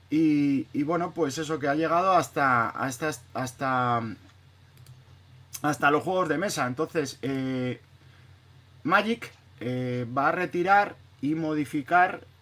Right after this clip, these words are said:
eh, siete cartas al ser consideradas racistas. No sé si, no sé qué opinará la gente sobre, sobre el tema. A mí me parece, eh, un poco excesivo.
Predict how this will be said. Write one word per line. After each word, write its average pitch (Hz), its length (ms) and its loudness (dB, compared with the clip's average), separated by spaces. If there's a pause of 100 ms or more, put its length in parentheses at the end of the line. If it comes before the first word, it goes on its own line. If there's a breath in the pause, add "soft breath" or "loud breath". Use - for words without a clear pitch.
(160)
eh, 127 200 -6
siete 160 340 -2
cartas 175 540 0
al 139 100 -4
ser 165 160 -4
consideradas 170 600 2
racistas. 139 720 -2 (520 loud breath)
No 147 240 -4
sé 208 180 -4
si, 165 800 0
no 170 100 -4
sé 185 140 -8
qué 175 100 -6
opinará 160 960 0
la 156 140 4
gente 190 520 -4
sobre, 151 480 -2
sobre 143 300 -6
el 139 80 -4
tema. 196 300 -2
A - 20 0
mí 160 120 0
me 175 80 -2
parece, 180 520 -4
eh, 120 300 -6 (960)
un 143 60 -4
poco 170 260 -6
excesivo. 180 640 -4